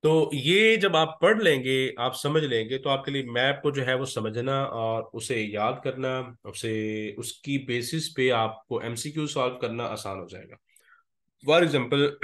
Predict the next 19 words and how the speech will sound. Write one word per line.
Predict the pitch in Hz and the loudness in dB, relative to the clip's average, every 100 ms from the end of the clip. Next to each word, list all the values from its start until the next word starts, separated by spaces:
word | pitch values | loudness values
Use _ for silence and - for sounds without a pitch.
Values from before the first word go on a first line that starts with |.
| 151 151 131 - _ _ | 4 4 2 0 _ _
<clears throat> | _ _ - | _ _ -6
एशिया | 147 151 170 | -4 0 -2
की | 165 | -2
अगर | 147 | -2
आप | 139 | -2
बात | 113 110 | -2 -4
करें, | 113 123 - _ _ _ _ _ _ _ _ _ _ _ _ _ _ | -2 -4 -4 _ _ _ _ _ _ _ _ _ _ _ _ _ _
तो | 156 | 0
उसमें | 160 - 160 170 170 170 135 | 0 0 2 4 4 2 0
ये | 123 143 | -2 0
जो | 156 160 156 156 156 139 117 120 | 0 -2 0 -2 -4 -6 -4 -4
बताया | 113 120 143 | 0 2 4
गया | 143 131 123 | 4 2 2
है | 123 | 0
आपको | 110 104 - | -2 -4 -6
एक | 107 107 | -6 -6
बॉक्स | 107 110 135 - 107 | -2 0 0 -4 -6
में | 101 101 | -6 -6
कि | 120 | -4